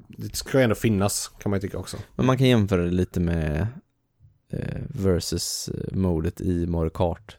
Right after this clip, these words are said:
Speaker 2: Det finns där och det gör
Speaker 1: Battle,
Speaker 2: vad,
Speaker 1: eh,
Speaker 2: ja, battle
Speaker 1: ja,
Speaker 2: menar jag.
Speaker 1: ja.
Speaker 2: Ja. Eh, det finns där och det gör sin sak, men det är inte speciellt kul.
Speaker 1: Nej.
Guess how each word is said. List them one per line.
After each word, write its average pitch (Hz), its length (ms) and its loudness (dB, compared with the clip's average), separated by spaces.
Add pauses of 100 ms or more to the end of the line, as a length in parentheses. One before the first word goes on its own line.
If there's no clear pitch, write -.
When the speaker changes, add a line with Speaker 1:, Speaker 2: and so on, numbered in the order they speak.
Speaker 2:
Det 98 120 2
finns 101 480 -2
där 90 220 0
och 85 100 0
det 85 360 2
gör 85 420 2
Speaker 1:
Battle, 107 380 -2
Speaker 2:
vad, 90 240 2
Speaker 1:
eh, 87 180 -4
Speaker 2:
ja, 107 120 4
battle 107 120 4 (100)
Speaker 1:
ja, 107 40 -6
Speaker 2:
menar 95 180 0
jag. 92 160 0
Speaker 1:
ja. 90 180 -2 (420)
Speaker 2:
Ja. - 80 2
Eh, 87 440 4
det 95 160 4
finns 101 360 2
där 90 160 2
och 90 80 2
det 90 220 4
gör 87 260 6
sin 82 300 0
sak, 85 320 0
men 90 160 0
det 87 60 2
är 90 60 2
inte - 200 -4
speciellt 90 340 -2
kul. 80 300 -2 (360)
Speaker 1:
Nej. 95 280 0